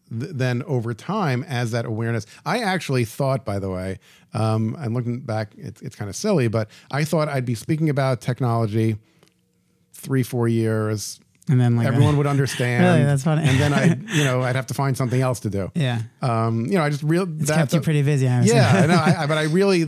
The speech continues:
Speaker 1: I, I thought, you know, all right, well, I can do this for three or four years. Once everybody knows that technology has issues beyond the content, my job here will be done. And,
Speaker 2: Right,
Speaker 1: you know,
Speaker 2: right, right.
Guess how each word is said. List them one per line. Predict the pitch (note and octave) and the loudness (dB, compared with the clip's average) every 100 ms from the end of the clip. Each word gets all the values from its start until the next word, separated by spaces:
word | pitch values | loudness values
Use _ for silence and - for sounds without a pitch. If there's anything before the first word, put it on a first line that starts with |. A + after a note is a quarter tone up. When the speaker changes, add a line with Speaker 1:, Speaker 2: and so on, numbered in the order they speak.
| D3+ D3+ | -2 -6
Speaker 1:
I, | C3+ C#3 | -6 -4
I | C3+ | -6
thought, | F3+ A#3+ C#3 | -2 0 0
you | |
know, | B2+ A#2+ | 0 -2
all | D#3 | -4
right, | D3+ A#2+ | -4 -4
well, | A#2+ A#2+ A#2 - _ | -4 -4 -6 -16 _
I | A2 | -8
can | A2 C3 A#2+ | -4 -4 -4
do | G#2+ D3+ | -4 -2
this | E3 | -4
for | - | -6
three | B2+ C3 B2+ | -8 -6 -6
or | A#2+ | -6
four | - A#2 | -6 -4
years. | A2 G2+ A2 | -4 -2 -4
Once | G#2 C#3+ | -2 -2
everybody | D3+ C#3+ C#3 C3 | -2 -2 0 0
knows | B2+ D#3+ D3+ B2 A2+ | 0 2 2 0 0
that | A#2+ A2+ | -2 -4
technology | A#2 G#2+ A#2+ A#2+ G#2 A#2+ A#2 C3 _ _ _ | -6 -6 -4 -4 -2 -2 -2 -6 _ _ _
has | - A#2 A2+ G#2+ G2 - _ - | -4 -2 0 -2 -6 -14 _ -6
issues | C3+ C3+ C3 G#2 | -2 0 0 2
beyond | A#2+ B2+ B2 A2+ B2+ D#3+ | 0 0 0 -2 -4 -6
the | |
content, | - G#3+ G#3+ C3 B2+ A2 | -2 -2 0 -2 -2 -4
my | B2+ A2+ | -4 -2
job | A2 A#2 A2+ | 0 0 -2
here | A#2 A2+ G#2+ A2 | -4 -4 -4 -8
will | A2 A2+ - | -8 -8 -4
be | D3 | -2
done. | A3+ D3 G2+ | 0 0 -2
And, | G#2 | -2
Speaker 2:
Right, | B2+ G#2+ | -2 -2
Speaker 1:
you | A#2 | -2
know, | C#3 | 0
Speaker 2:
right, | C3 | 0
right. | B2+ B2 | 0 -2